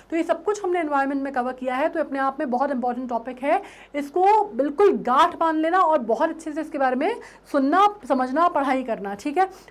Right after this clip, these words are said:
पूरा पहले का पढ़ लोगे तो बहुत क्लियर हो जाएगा। इंटरमीडिएट लेवल के हम क्वेश्चंस कर रहे हैं,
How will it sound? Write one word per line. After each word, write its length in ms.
पूरा 240
पहले 240
का 100
पढ़ 180
लोगे 220
तो 80
बहुत 260
क्लियर 180
हो 60
जाएगा। 280
इंटरमीडिएट 520
लेवल 220
के 60
हम 100
क्वेश्चंस 380
कर 140
रहे 140
हैं, 180